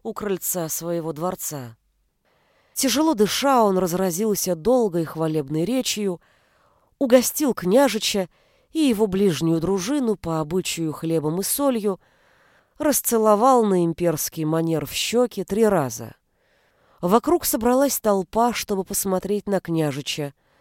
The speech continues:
Вячка едва справился с удивлением, ведь никто не должен был знать о его прибытии, ни разу в дороге он себя не выдал.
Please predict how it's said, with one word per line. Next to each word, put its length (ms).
Вячка 500
едва 360
справился 640
с 100
удивлением, 760
ведь 380
никто 380
не 140
должен 500
был 180
знать 420
о 40
его 200
прибытии, 760
ни 160
разу 320
в 80
дороге 480
он 140
себя 340
не 140
выдал. 460